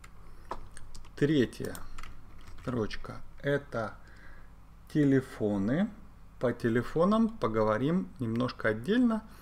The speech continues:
Пока оставим текстовую запись, чтобы посмотреть, что в целом наша концепция работает. И,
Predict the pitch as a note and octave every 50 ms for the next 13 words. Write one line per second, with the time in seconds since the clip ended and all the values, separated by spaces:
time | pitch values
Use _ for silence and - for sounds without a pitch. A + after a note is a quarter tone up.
0 | - - - - - - - - - - - - - - - - - - - B2+
1 | A2+ - - - - D3+ E3+ F#3 - - - - B2 A#2 - - - - C#3 C3+
2 | C#3 C#3+ D3 C#3 C3 - - - - C3+ B2 - - - - G2+ G#2 G#2 G#2 F#2+
3 | F2+ G2 F2+ F2+ - - E3+ - - - - - - C3+ A2 G#2+ G#2 - - -
4 | - A#2 A2 A#2 - G3 A#3+ - - - - A2 - - - - D#3+ E3+ F#3+ G3+
5 | G3+ E3 A#2+ G#2+ A#2+ B2 - C3 A2 - A2 G#2+ - - C3 C3 - - - A#2
6 | G#2+ G#2+ G#2+ G2 G2+ G2 G2 - - - - - - - - - - - - -
7 | - - - - - - - - - - - - - - - - - - - -
8 | - - - - - - - - - - - - - - - - - - - -
9 | - - - - - - - - - - - - - - - - - - - -
10 | - F3 G#3 G#3+ G#3+ G#3+ G#3